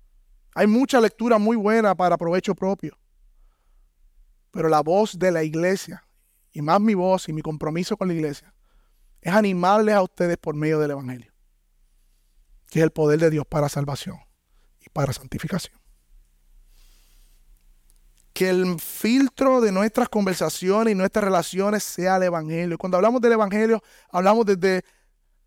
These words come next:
la elección en la eternidad, desde la encarnación, Cristo se humilló, se dejó, Cristo vivió, sirvió, Cristo se entregó por nosotros, murió por nuestros pecados, nos perdonó, resucitó, hay esperanza. Todas las cosas que se,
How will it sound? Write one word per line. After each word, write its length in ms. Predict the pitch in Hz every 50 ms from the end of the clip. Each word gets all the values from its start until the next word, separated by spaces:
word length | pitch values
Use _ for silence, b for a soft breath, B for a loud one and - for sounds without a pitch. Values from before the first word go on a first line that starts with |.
| _ _ _ -
la 280 | 147 123 165 165 165 -
elección 640 | - 165 190 233 262 247 - - - 214 254 247 240
en 60 | 240
la 60 | 240 240
eternidad, 520 | 220 240 233 233 233 233 226 226 226 226
desde 240 | 170 190 175 170 170
la 160 | 160 175 208
encarnación, 600 | 240 233 - 254 254 254 254 240 - 233 233 220
Cristo 280 | - 202 196 - - 214
se 120 | - 226
humilló, 320 | 220 214 208 196 208 208 208
se 120 | - 202 185
dejó, 340 | 190 190 180 202 208 196 b b b b b b
Cristo 320 | - 196 196 - - 220
vivió, 380 | 202 208 190 190 208 208 214 208
sirvió, 580 | - 226 196 190 175 196 202 202 208 208 b b b b
Cristo 400 | - - 202 202 - - 220 208
se 80 | - 220
entregó 400 | 202 196 - 196 190 180 202 208
por 140 | - 220 208
nosotros, 420 | 208 202 - 208 208 190 214 214
murió 300 | 202 190 175 180 202 208
por 100 | 190 220
nuestros 240 | 208 208 - 220 208
pecados, 480 | - 214 202 - 208 202 202 208 208 196
nos 180 | 202 220 214
perdonó, 520 | - - 220 214 196 214 202 196 196 202 202
resucitó, 640 | 196 214 220 - 240 220 - 214 202 - 208 202 202
hay 140 | 208 220 220
esperanza. 560 | 214 - 208 208 208 214 220 - 220 208 b b b b b _
Todas 300 | - 254 262 285 294 285
las 140 | 269 233 -
cosas 360 | - - 262 269 - 277 247 - -
que 160 | - 220 214
se, 320 | - - 202 196 190 -